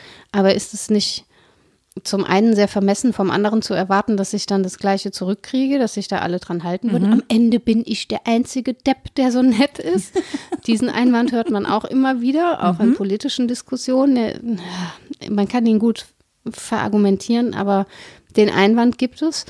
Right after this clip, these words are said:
Speaker 2: Eine sehr spannende Folge dazu übrigens, sorry, wenn ich hier
Speaker 1: Ja.
Speaker 2: einhacke, ist die aktuelle hundertachtzig Grad Folge, die da, äh, die dafür plädiert, dass man seinen Feind anlächelt. Also
Speaker 1: Mhm.
Speaker 2: das ist so die Oberthese.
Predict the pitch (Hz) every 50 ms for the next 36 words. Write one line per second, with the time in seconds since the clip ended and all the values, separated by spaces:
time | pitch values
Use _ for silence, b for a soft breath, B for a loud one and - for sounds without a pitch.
0 | B B B - 196 208 226 202 190 247 269 277 - - 247 240 254 247 226 220
1 | - - 202 208 220 208 220 180 175 175 - - - - 196 185 160 185 175 175
2 | 185 190 - - 196 190 190 160 170 170 165 - - 175 156 165 180 262 254 226
3 | 180 262 247 190 196 190 B B B B B B B - 220 214 - - _ 208
4 | 214 214 208 - - 214 214 - - - 214 202 208 208 214 202 202 208 196 190
5 | - 190 185 - - - 185 - - - - 170 180 190 - - - 170 151 147
6 | 147 143 147 143 151 156 - - _ - 185 180 185 160 190 175 175 175 165 -
7 | - 202 190 180 175 175 160 156 165 165 170 170 - 175 160 - 175 - - 180
8 | 165 147 175 214 220 - 220 - - 190 185 175 170 165 170 175 - - - 214
9 | 214 208 196 - - 165 151 147 139 143 143 139 - 135 131 139 - 165 214 220
10 | 202 269 311 196 185 - 185 170 165 170 165 170 B B B B B B - 202
11 | 202 208 220 220 - 233 233 233 208 220 247 247 262